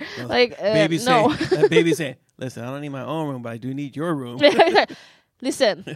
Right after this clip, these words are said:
Speaker 1: <laughs>
Speaker 2: I need mama now. <laughs>
Speaker 1: Exactly.
Speaker 2: Go away. <laughs>
Speaker 1: Exactly. I'm going right in the middle of you guys. You're not having any of the babies 'cause I'm right in the middle, making sure I'm the only one.
Speaker 2: <laughs>
Speaker 1: All attention on me.
Speaker 2: So I
Speaker 1: So
Speaker 2: think,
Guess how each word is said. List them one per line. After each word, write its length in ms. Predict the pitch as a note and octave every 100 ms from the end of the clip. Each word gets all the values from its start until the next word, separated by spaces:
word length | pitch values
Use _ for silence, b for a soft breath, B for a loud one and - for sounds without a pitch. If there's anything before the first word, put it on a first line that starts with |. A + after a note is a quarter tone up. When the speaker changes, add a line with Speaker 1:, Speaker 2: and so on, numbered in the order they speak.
| -
Speaker 1:
<laughs> 80 |
Speaker 2:
I 120 | A3+ C4+
need 200 | C#4 A3
mama 440 | G#3+ G#3 E3+ -
now. 280 | G#3+ A3+ G#3
<laughs> 80 | C#4+
Speaker 1:
Exactly. 240 | - B3+
Speaker 2:
Go 200 | C4 D4+
away. 380 | D4+ C#4 A3+ - - -
<laughs> 120 | -
Speaker 1:
Exactly. 520 | F#4+ F#4 B2+ B2+ A2+
I'm 140 | A#2+
going 200 | B2+ C3
right 140 | C3 E3
in 80 | G3
the 60 |
middle 180 | F#3+ F#3+
of 60 | F3
you 100 | E3+
guys. 320 | E3+ E3+ D#3
You're 60 |
not 120 | D#3+ D3
having 220 | C#3+ C3+
any 160 | F3
of 80 | G3+
the 80 | G3
babies 340 | F3+ F3+ E3+ D#3+
'cause 100 | D3+
I'm 140 | C#3+
right 120 | C#3
in 60 | C#3
the 80 | B2+
middle, 500 | B2+ E3 E3 D#3+ D3 B D#3 F3
making 260 | C3+ D3+
sure 300 | C#3 D3+ C#3+ -
I'm 220 | A2 A2+
the 140 | A2 -
only 360 | A#2 B2+ C3
one. 400 | C3 C#3 C#4 C#4 - B3+
Speaker 2:
<laughs> 160 | D4 D4+
Speaker 1:
All 180 | - C#3
attention 400 | C#3 D3 C3 B2+
on 120 | A#2+
me. 160 | A#2+ - - b b b b b b b B3
Speaker 2:
So 120 | D#4
I 60 | D#4
Speaker 1:
So 60 |
Speaker 2:
think, 280 | G4+ G4 -